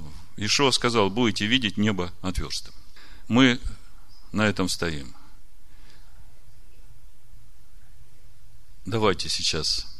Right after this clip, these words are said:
помолимся, прославим Господа за те чудные дела,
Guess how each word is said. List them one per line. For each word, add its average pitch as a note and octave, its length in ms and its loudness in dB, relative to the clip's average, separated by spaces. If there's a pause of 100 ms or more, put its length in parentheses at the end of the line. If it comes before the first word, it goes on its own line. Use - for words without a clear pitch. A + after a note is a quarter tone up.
(220)
помолимся, G2 520 4
прославим F#2 600 4
Господа E2+ 540 2 (540)
за E2+ 420 2
те F2+ 120 -2
чудные F#2+ 420 4
дела, G#2 420 6